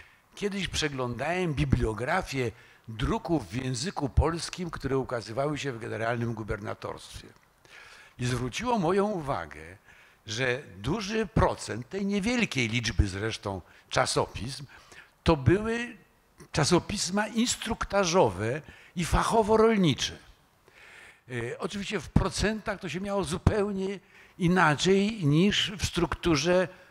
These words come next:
polskiego czasopiśmiennictwa przed trzydziestym dziewiątym rokiem. E, i, em, spytałem się z-, znajomego historyka, który nie jest historykiem, znaczy nie był wtedy historykiem gospodarczym, ale historykiem wsi.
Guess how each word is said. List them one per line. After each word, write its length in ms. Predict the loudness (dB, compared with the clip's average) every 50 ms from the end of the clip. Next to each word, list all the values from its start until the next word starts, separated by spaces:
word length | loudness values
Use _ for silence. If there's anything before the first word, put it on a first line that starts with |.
| -20 _ _ 4
polskiego 560 | 4 4 4 4 2 2 0 2 4 2 4
czasopiśmiennictwa 1000 | 4 2 2 2 2 2 2 0 2 4 4 4 4 4 0 0 0 0 0
przed 260 | 0 2 0 0 0 0
trzydziestym 540 | 0 0 2 2 2 2 0 0 -2 -2
dziewiątym 520 | 0 -2 -2 -2 -2 -4 -4 -6 -6 -4 -4
rokiem. 400 | -4 -4 -4 -6 -10 -14 -16 -18 -20 _ _ -20 -20 -18 -16 -16 -16 -16 -16 -16 -18 -18 -14 -8
E, 440 | -4 0 2 2 2 2 2 0 0 -4 -8 -14 _ _ _ _ _ _ _ _ _ _ _ _ -20 -20 _ _ -2
i, 380 | 0 2 2 2 2 0 -2 -2
em, 480 | 0 2 2 2 2 2 -2 -4 -4 0
spytałem 480 | 2 2 2 4 2 2 2 2 2
się 160 | 4 4 6
z-, 320 | 6 4 4 2 0 0 0
znajomego 520 | 2 4 6 6 6 6 6 6 4 4
historyka, 640 | 2 0 0 0 4 4 4 4 4 4 2 2 2
który 240 | 2 0 -2 -2 -2
nie 160 | 2 2 4
jest 140 | 4 4 2
historykiem, 640 | 0 -2 -4 -2 0 0 2 2 0 0 -2 -4 -6 -8 -12 -14 -10
znaczy 220 | -8 -4 -2 0
nie 140 | 2 2 2
był 140 | 2 0 0
wtedy 320 | 0 2 2 2 2 2
historykiem 500 | -2 -4 -4 -2 -2 -2 0 0 -2 -2
gospodarczym, 640 | 0 -2 -4 -4 -2 0 2 2 2 2 0 0 0
ale 100 | 0 0
historykiem 600 | -2 -4 -6 -4 -2 -2 0 2 2 0 0 0
wsi. 540 | -2 -2 0 0 0 0 -2 -4 -6 -8 -8